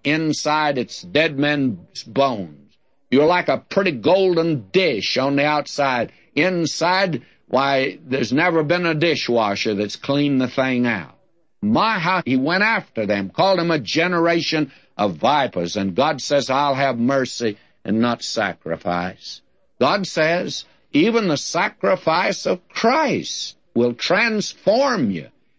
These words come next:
And if it doesn't transform you to bring good works, even at the same time, speaking of the fact that you're trusting Jesus when you're not trusting him.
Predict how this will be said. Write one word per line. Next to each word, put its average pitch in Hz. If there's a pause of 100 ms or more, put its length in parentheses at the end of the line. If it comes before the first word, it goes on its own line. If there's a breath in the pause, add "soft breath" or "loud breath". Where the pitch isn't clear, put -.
And 175
if 196
it 135
doesn't 180
transform 131
you 110 (340 soft breath)
to 95
bring 131
good 175
works, 165
even 175 (120)
at -
the 120
same 196
time, 139 (280)
speaking 135
of 113 (160)
the 104
fact 151
that 131
you're 143
trusting 165
Jesus 190
when 208
you're 214
not 220 (120)
trusting 90
him. 85